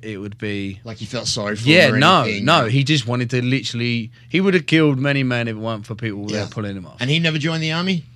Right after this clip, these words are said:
Speaker 1: Nah. So, I, well, so basically, yeah, like, growing up,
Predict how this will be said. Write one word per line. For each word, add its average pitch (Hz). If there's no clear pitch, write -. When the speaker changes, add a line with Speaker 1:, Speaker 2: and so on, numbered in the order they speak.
Speaker 1:
Nah. 143
So, -
I, 117
well, 120
so -
basically, 143
yeah, 143
like, 123
growing 147
up, 120